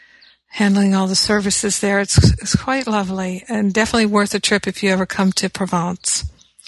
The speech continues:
Or even if you have no plans to come to Provence, to make a trip like I did, <laughs> just because you felt compelled to come.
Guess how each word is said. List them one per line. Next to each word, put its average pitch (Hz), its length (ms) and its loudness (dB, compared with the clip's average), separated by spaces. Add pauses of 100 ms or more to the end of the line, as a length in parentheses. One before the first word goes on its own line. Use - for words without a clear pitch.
(320)
Or 196 140 4
even 196 240 4
if 185 140 0
you 202 80 2
have 185 140 0
no 208 140 4
plans 202 380 2
to - 40 -8
come 190 220 2
to 185 80 -6
Provence, 185 520 0
to - 120 -2
make 185 240 2
a 180 60 -2
trip - 280 -2
like 202 280 0
I 277 180 4
did, 175 380 -4 (500)
<laughs> - 520 -10
just 226 160 2
because 208 220 0
you 202 80 2
felt 190 460 -2
compelled 196 520 0
to 190 120 -6
come. 180 580 -2